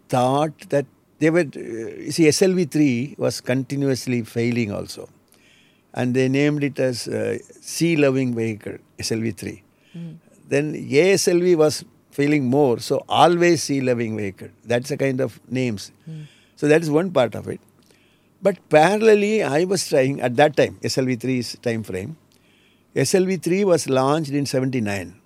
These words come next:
Speaker 2: Hmm.
Speaker 1: successfully by Kalam. In seventy-four to seventy-seven,
Speaker 2: Hmm.
Speaker 1: we got the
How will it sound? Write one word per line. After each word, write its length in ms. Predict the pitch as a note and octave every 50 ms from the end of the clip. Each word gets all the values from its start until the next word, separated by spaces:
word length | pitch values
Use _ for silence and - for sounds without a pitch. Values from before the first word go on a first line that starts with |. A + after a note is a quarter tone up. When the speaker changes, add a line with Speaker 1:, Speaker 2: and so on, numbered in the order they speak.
| _ _
Speaker 2:
Hmm. 160 | - F3 E3+ D#3 D3+ _ _ _ _ _ _ _ _ _ _ _ _ _ _
Speaker 1:
successfully 640 | - - C#3+ C3 - - C#3+ - - A2 F2 - - _ _ _ _
by 140 | A#2 B2 B2+
Kalam. 360 | - A#2+ A2+ G#2 F#2+ E2+ E2 - _ _ _ _ _ _ _ _ - - _ _ _ _ _ _ _
In 200 | - C#3 D3+ D3+
seventy-four 1040 | C3 - D#3+ D3+ D3+ E3+ F3+ F#3 E3+ G3 F#3+ - - - - E3 E3+ F3+ F#3+ G3 F3+
to 120 | - E3
seventy-seven, 920 | C3+ - D3+ C#3 D3 D3 D3 C#3+ - - - C3+ C3+ D3 C3+ G#2+ G2+ A#2+ - - _ _
Speaker 2:
Hmm. 80 | - -
Speaker 1:
we 140 | C3 C#3 C3
got 400 | A#2+ A#2 B2 C3 C#3+ D#3 D3+ D#3 D#3+ D#3
the 320 | D3 D#3 D#3+ D3+ C3+ -